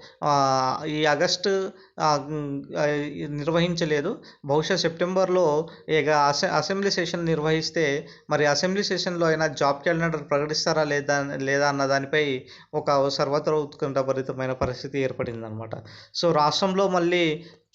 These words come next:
ఏదైతే ప్ర-, అనుకున్నారో గతంలో అనుకున్నటువంటి విధంగా మరి, ఆ, ప్రభుత్వము దీనికి సంబంధించినటువంటి అప్‌డేట్ ఇవ్వనుందా లేదన్న దానిపై, ఆ, మరి చూడాలి.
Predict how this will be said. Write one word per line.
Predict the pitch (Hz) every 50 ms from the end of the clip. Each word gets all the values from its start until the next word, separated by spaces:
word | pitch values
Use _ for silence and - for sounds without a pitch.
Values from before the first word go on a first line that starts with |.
| - _ _ _ _ _ _ _ _ _ -
ఏదైతే | 147 151 156 170 175 180 180 185 170 156 151
ప్ర-, | - - 156 151 143 139 139 135 131 131 - 143
అనుకున్నారో | 143 143 156 160 - 190 190 185 170 143 120 110 - - - - - - 139
గతంలో | 147 147 185 175 190 185 196 196 190
అనుకున్నటువంటి | 180 165 170 170 175 170 175 175 165 170 180 170 165 170
విధంగా | 156 156 160 165 160 165 165 165 160 151
మరి, | 143 143 143 139 151 143 135 127 - - - _ - 143
ఆ, | 143 139 139 135 135 131 131 127 131 127 127
ప్రభుత్వము | 139 143 143 156 170 165 190 185 175 175 170 151 135 139 151 165 - - _ -
దీనికి | 147 147 151 143 -
సంబంధించినటువంటి | 156 147 151 165 165 165 175 170 165 175 165 160 170
అప్‌డేట్ | 156 139 135 135 160 156 160
ఇవ్వనుందా | 147 135 143 147 151 147 147 147 151 151
లేదన్న | 143 143 143 135 139 143 139 139 139 139
దానిపై, | 135 135 135 135 139 - 151 147 139 131 127 127 - - - _ -
ఆ, | 139
మరి | 139 139 139 135 139 135 131 127 123 131 135 131 -
చూడాలి. | 147 139 135 135 135 147 190 220